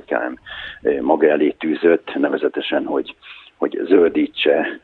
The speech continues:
ö, Budapest, ö, energetikáját. Ebben a távfőnek nagy szerepe van, hiszen például a belvárosi kerületekben jelenleg még viszonylag kis arányban reprezent-,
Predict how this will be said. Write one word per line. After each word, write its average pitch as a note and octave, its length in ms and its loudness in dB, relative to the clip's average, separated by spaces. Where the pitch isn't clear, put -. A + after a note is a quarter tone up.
ö, C#2 300 -4
Budapest, D2 500 0
ö, - 200 0
energetikáját. F2+ 1040 2
Ebben G2 220 2
a F2+ 80 -2
távfőnek F#2 500 0
nagy E2 220 0
szerepe D2 280 0
van, D#2 200 -2
hiszen D#2 380 -4
például D2+ 340 2
a C2 60 0
belvárosi D#2 640 -4
kerületekben D#3 920 2
jelenleg D#2 440 2
még D#2+ 180 0
viszonylag D#2 400 0
kis - 160 -4
arányban C#2+ 420 0
reprezent-, D2 540 -2